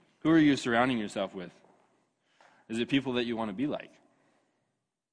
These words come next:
Is it? Are you surrounding yourself with people that you want to be like?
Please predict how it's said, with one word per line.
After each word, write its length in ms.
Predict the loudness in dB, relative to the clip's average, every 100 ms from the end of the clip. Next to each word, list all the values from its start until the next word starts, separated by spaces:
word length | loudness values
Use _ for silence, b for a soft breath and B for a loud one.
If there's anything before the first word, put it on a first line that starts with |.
| _ _ _ _ _ _ _ _ _ _ _ _ _ _ _ _ _
Is 140 | -12
it? 140 | -10 -10 _ b b b b b _ _ _ _ -10
Are 60 |
you 60 | -8
surrounding 400 | -6 -6 -4 -6
yourself 360 | -6 -4 -4
with 100 | -6
people 280 | -10 -10 -10
that 140 | -12 -10
you 100 | -10
want 180 | -10
to 40 | -10
be 140 | -10
like? 200 | -10 -10